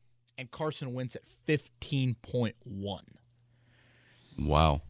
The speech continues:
Speaker 1: I mean, that's nearly double
Speaker 2: Yeah.
Speaker 1: everybody else in the N F L yesterday. So it's more practice time. It's a healthier quarterback.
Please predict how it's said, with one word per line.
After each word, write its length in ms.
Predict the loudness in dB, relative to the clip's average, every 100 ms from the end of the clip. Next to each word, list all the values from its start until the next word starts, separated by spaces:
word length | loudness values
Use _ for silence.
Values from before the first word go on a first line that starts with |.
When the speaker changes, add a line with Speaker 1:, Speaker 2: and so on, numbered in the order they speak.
| -16 -20 -20 -10
Speaker 1:
I 40 |
mean, 100 | 2
that's 220 | 2 4
nearly 440 | 4 6 6 4 0 -8 -12 4
double 420 | 6 6 2 -10 -20 -20 _ _
Speaker 2:
Yeah. 220 | -4 -2 -2 -2 4
Speaker 1:
everybody 400 | 6 8 8 8
else 220 | 6 4
in 40 |
the 100 | 2
N 100 | 4
F 180 | 2 4
L 420 | 6 6 2 -12 -20 -18
yesterday. 800 | -10 -8 -8 -8 -8 -6 -8 -8
So 400 | 2 6 6 6 -2 -14 -20 -20 -20 _ _ _ _ _ _ _ _ _
it's 500 | 2 2 2 -4 -4 -8
more 240 | -6 -4
practice 500 | 2 4 4 2 -8
time. 280 | -10 -12 -14 -20 _ _ _
It's 120 | -10
a 60 | -6
healthier 400 | 0 0 2 -2
quarterback. 720 | -2 -4 -2 -6 -10 -14 -20